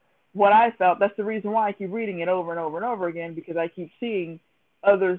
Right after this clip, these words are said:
things, and that, especially that's mentioned or part of other books. And then I'll have to read those books over again,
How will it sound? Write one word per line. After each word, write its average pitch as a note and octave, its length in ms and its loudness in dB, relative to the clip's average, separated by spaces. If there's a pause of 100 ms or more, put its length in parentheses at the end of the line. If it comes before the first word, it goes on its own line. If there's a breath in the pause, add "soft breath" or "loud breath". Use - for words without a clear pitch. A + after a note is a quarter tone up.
things, F#3 540 -4 (800)
and F#3+ 120 -4
that, E3 140 0
especially A#3 420 -2
that's F3 260 0
mentioned F3+ 800 -6 (180)
or E3+ 120 -8
part G#3 360 2
of D#3+ 160 -2 (220)
other E3+ 320 0
books. D3+ 560 -6 (1120)
And G3+ 80 0
then G#3+ 80 4
I'll G#3 100 4
have G3+ 120 2
to G3 80 -4
read F#3+ 200 2
those G3 220 0
books E3+ 240 -6
over D3+ 180 -4
again, C#3+ 260 -6